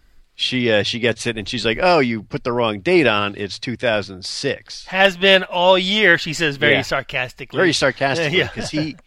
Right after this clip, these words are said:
Speaker 1: he wrote it was two thousand four.
Speaker 2: Right, because it, for him, it was two thousand four.
Speaker 1: It was.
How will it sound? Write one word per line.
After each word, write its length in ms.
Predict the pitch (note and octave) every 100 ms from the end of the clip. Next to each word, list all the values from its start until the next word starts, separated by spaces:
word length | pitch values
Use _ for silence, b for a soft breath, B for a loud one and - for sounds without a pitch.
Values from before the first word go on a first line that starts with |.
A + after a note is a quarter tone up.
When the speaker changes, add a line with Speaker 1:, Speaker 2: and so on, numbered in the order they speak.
| _
Speaker 1:
he 160 | - E3
wrote 220 | D3 C3+
it 40 |
was 140 | A2 G2+
two 180 | C3+
thousand 420 | A#2 A#2+ G#2 F#2+ F2+
four. 420 | - A2 G2+ -
Speaker 2:
Right, 400 | A#2+ B2+ B2+ A2 _ -
because 560 | - C3+ B2 A#2+ - - b b b
it, 200 | B2+ C3
for 160 | D3
him, 340 | A#2+ D3 F3 D3
it 240 | B2+ A#2+
was 580 | A#2+ C#3 D3+ D#3 D3 C3+
two 260 | - D#3 C#3+
thousand 560 | - C#3 C#3 D#3 B2+
four. 80 | G2+
Speaker 1:
It 80 | G2
was. 500 | B2 B2 A#2 F#2 -